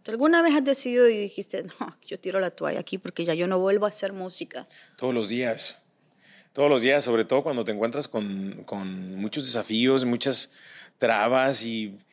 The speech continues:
Speaker 2: y, este, y nomás no revienta y, ¿no? Entonces toca, me toca trabajarse
Speaker 1: Sí.
Speaker 2: mental y emocionalmente. Todos los días, por eso hago meditación todos los días, porque,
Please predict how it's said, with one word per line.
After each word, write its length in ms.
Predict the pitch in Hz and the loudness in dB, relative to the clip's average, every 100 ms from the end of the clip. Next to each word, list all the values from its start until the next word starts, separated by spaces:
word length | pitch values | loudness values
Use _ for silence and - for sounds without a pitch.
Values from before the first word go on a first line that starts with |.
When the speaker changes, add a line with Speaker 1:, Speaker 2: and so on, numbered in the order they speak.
| _ _ _ _ - | _ _ _ _ -12
Speaker 2:
y, 200 | 113 107 | -6 -4
este, 880 | 104 - - 110 101 98 95 95 - _ _ _ _ | -2 -4 -2 -2 0 -2 -6 -10 -14 _ _ _ _
y 140 | 113 | -8
nomás 360 | 113 110 117 113 | -4 0 0 0
no 220 | 131 123 | -2 -2
revienta 840 | 110 131 107 117 127 120 131 123 120 | -2 -2 0 0 0 0 2 4 2
y, 340 | 113 110 113 104 | 0 -4 -6 -10
¿no? 320 | 101 113 - | -10 -10 -10
Entonces 380 | 110 101 123 - | -14 -8 -4 -2
toca, 260 | 123 - 151 | 0 0 0
me 160 | 143 | 0
toca 400 | - 123 - 156 _ _ _ _ _ _ _ _ _ _ _ _ _ | 0 0 0 -4 _ _ _ _ _ _ _ _ _ _ _ _ _
trabajarse 840 | - 123 113 - 123 - 214 160 - _ _ _ | 4 4 4 0 0 2 0 -2 -6 _ _ _
Speaker 1:
Sí. 60 | 113 | 0
Speaker 2:
mental 420 | 120 - 127 143 | 0 2 0 2
y 40 | 170 | 2
emocionalmente. 720 | 147 113 117 127 175 147 - _ _ _ _ _ | 0 0 0 2 0 -4 -8 _ _ _ _ _
Todos 260 | - 127 165 | 2 4 4
los 140 | 151 | 2
días, 200 | 123 151 - | 0 -2 0
por 140 | 117 | -2
eso 120 | 113 | 0
hago 100 | 131 | 0
meditación 460 | 139 123 101 110 110 | -2 -2 -4 -4 -4
todos 160 | 117 | -4
los 80 | 110 | -6
días, 200 | 117 143 | -6 -10
porque, 440 | - 98 - 95 | -12 -14 -14 -14